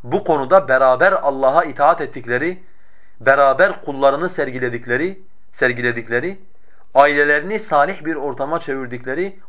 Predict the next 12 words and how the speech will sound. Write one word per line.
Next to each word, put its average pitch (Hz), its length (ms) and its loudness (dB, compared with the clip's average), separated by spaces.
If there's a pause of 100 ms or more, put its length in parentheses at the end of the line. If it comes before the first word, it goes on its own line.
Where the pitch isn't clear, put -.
ortak 123 400 2
bir 147 120 -6
programa 120 400 -2
sahip 110 300 -8
olmaları 92 340 -8
gerekir. 85 380 -12 (2250)
Beraber 220 480 6
ders 233 220 0
yapabiliriz. 196 640 -2 (3500)
Beraber 180 460 4
Kur'an 170 220 0
okuyabiliriz. 175 760 -2